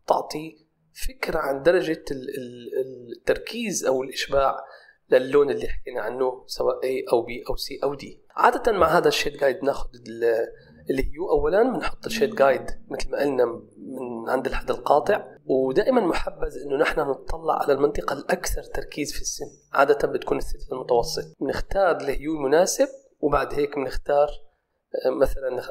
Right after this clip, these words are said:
آه، وجدنا إنه ال A هي الأنسب، بنختار بعد هيك الكروما. فهو مبدأ هذا الشيد جايد بسيط، لكن الحقيقة في، آه، عنده، آه، بعض العيوب، منها إنه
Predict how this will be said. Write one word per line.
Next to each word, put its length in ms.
آه، 640
وجدنا 600
إنه 160
ال 140
A 40
هي 320
الأنسب، 420
بنختار 360
بعد 260
هيك 220
الكروما. 680
فهو 300
مبدأ 340
هذا 220
الشيد 320
جايد 320
بسيط، 360
لكن 340
الحقيقة 500
في، 600
آه، 240
عنده، 300
آه، 500
بعض 220
العيوب، 300
منها 400
إنه 320